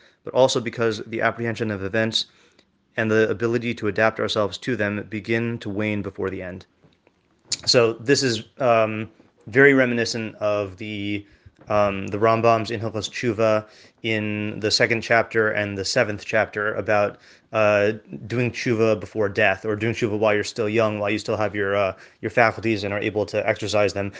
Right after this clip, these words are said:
Obviously, um, the Stoics, or at least I, I shouldn't say obviously, I have not seen any indication that the Stoics have a concept of tshuva per se, uh, but this is, like,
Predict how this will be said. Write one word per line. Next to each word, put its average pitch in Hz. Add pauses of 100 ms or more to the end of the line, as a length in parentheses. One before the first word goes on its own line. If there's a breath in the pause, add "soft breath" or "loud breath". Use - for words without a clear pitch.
(160 loud breath)
Obviously, 123 (300 loud breath)
um, 104 (400)
the 123
Stoics, 120
or 131
at 120
least 120
I, 113
I 107
shouldn't 98
say 101
obviously, 117
I 139
have 135
not 127
seen 120
any 117
indication 110
that 98
the 110
Stoics 110
have 107
a 101
concept 107
of 98
tshuva 165
per 113
se, 104 (400 loud breath)
uh, 117
but 113
this 135
is, 120
like, 113